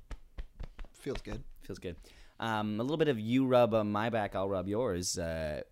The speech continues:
Speaker 2: how's, uh, how's it looking with, uh, Mister
Speaker 1: <laughs>
Speaker 2: Brad
Speaker 1: Wait,
Speaker 2: Marchand?
Speaker 1: wait till Brad Marchand gets here. I was just gonna say.
Speaker 2: Yeah. Uh, any, any word from him? Have you got any updates on your
Speaker 1: Uh, he's
Speaker 2: act?
Speaker 1: kinda being a little bit of a tease, as always. Hasn't really
Speaker 2: Ooh.
Speaker 1: responded to my text yet, so we'll see. We'll see,
Speaker 2: Okay.
Speaker 1: we'll see, we'll see.
Speaker 2: Cool. Well,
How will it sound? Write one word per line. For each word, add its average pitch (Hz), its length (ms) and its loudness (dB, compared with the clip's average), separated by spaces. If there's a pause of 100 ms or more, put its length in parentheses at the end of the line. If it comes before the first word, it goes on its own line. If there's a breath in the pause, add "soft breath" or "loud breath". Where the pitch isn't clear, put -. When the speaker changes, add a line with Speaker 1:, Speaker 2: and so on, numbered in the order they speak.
(420)
Speaker 2:
how's, 98 360 0
uh, 92 400 0
how's 104 120 -2
it 101 60 -2
looking 104 200 -4
with, 95 120 -4
uh, 92 180 2
Mister 92 220 0
Speaker 1:
<laughs> 87 60 -2
Speaker 2:
Brad 107 140 6
Speaker 1:
Wait, 104 60 2
Speaker 2:
Marchand? 113 420 0
Speaker 1:
wait 127 140 2
till 127 140 -2
Brad 113 180 0
Marchand 110 340 -6
gets 107 180 -6
here. 107 100 -8
I 107 40 -10
was 104 100 -12
just 110 120 -12
gonna 113 140 -8
say. 123 220 -6
Speaker 2:
Yeah. 92 380 -2
Uh, 76 600 -8 (320)
any, 90 240 -4
any 92 120 -2
word 95 220 0
from 139 120 -2
him? 151 120 -2
Have 110 100 -4
you 85 80 -8
got 85 140 -6
any 80 200 -4 (100)
updates - 340 -8
on 80 100 -6
your 76 320 -10
Speaker 1:
Uh, 113 280 -2
he's 131 140 -8
Speaker 2:
act? - 200 -4
Speaker 1:
kinda 185 300 -4
being 180 200 -2
a 175 120 0
little 165 260 0
bit 175 160 -2
of 175 80 -4
a 190 40 -2
tease, 151 560 -6
as 127 220 0
always. 123 340 2
Hasn't 127 260 2
really 135 160 0
Speaker 2:
Ooh. 139 60 0
Speaker 1:
responded 131 300 -2
to 135 40 -6
my 131 100 -4
text 117 360 -12
yet, 113 200 -6
so 113 240 -10
we'll 117 140 -8
see. - 280 -14
We'll 101 100 -4
see, 98 100 0
Speaker 2:
Okay. 78 120 -2
Speaker 1:
we'll - 100 -10
see, - 160 -18
we'll - 140 -14
see. - 120 -20 (160)
Speaker 2:
Cool. 82 280 -8 (180)
Well, 82 200 -6